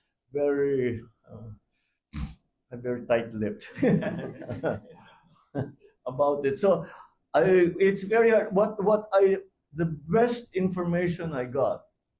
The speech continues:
says that there's, they have declared peace for at least a year. So the trade war will be less intense, uh, at least for a year.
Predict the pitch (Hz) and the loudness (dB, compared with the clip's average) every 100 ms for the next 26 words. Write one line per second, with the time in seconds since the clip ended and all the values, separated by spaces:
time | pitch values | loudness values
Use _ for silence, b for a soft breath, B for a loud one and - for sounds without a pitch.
0 | _ - - 143 139 - - 131 120 117 | _ -8 -2 0 0 -4 -2 2 2 0
1 | - 120 131 135 131 - - 123 127 135 | -8 -4 0 0 -4 -10 -8 -4 -2 -2
2 | 131 - 123 135 131 - 139 113 - - | -6 -8 -4 -2 -2 -6 -6 -6 -8 -16
3 | - b b - 123 120 120 123 - 104 | -20 b b -6 -4 -4 -6 -8 -6 -2
4 | 107 113 170 - _ _ _ _ _ _ | 0 0 -4 -12 _ _ _ _ _ _
5 | _ _ _ _ _ _ - 139 135 139 | _ _ _ _ _ _ -6 -2 2 0
6 | 139 165 165 143 143 135 131 127 - _ | 2 2 2 2 2 4 2 0 -10 _
7 | 120 127 127 127 127 - - b b _ | -6 -2 2 0 -2 -8 -18 b b _
8 | - 123 127 127 123 123 - 120 127 - | -8 -6 -4 -4 -6 -10 -6 -4 -2 -4
9 | 123 117 123 113 101 - - - - _ | -6 -4 -4 -4 -4 -10 -20 -20 -20 _
10 | _ _ _ 104 113 110 101 - 120 120 | _ _ _ -6 -2 -4 -6 -6 -8 -2
11 | 156 160 - 143 120 110 104 - | 2 2 0 -4 -2 0 -2 -4